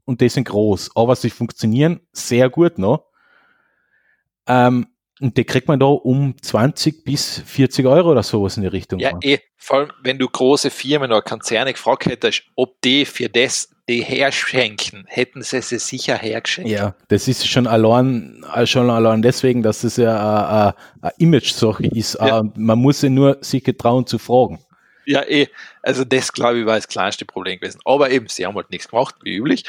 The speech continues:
Speaker 1: Ja, natürlich.
Speaker 2: Ähm, und sie sind auch nicht flexibel, wie üblich.
Speaker 1: <laughs>
Speaker 2: Äh,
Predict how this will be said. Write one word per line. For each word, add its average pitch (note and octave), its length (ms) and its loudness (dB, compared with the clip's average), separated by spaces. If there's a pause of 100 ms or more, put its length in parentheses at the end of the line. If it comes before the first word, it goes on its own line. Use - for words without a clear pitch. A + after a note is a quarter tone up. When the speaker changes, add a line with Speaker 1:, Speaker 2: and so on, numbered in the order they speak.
Speaker 1:
Ja, G#2 300 -4
natürlich. B2 400 0
Speaker 2:
Ähm, A#2+ 60 -18 (140)
und B2+ 120 -8
sie C3+ 100 0
sind C3 220 -2
auch B2 60 0
nicht A#2 160 -6
flexibel, C3 680 -4
wie F#2+ 140 -8
üblich. A2 420 -4 (880)
Speaker 1:
<laughs> - 120 0 (580)
Speaker 2:
Äh, C3 260 2